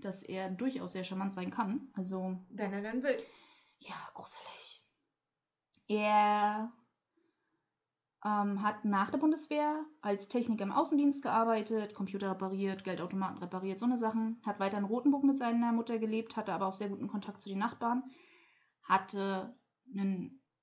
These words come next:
Speaker 1: Kinderwunsch und wenn viele jetzt von euch denken, „Hey, er war doch schwul“, äh, er war bisexuell, oder, oder ist bisexuell.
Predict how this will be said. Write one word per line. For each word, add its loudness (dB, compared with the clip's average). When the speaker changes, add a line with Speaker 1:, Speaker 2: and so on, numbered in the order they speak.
Speaker 1:
Kinderwunsch 2
und 4
wenn 2
viele 2
jetzt -2
von 0
euch -4
denken, -6
„Hey, 0
er -2
war -2
doch -2
schwul“, -2
äh, -2
er -4
war -2
bisexuell, -4
oder, 2
oder 0
ist -2
bisexuell. -2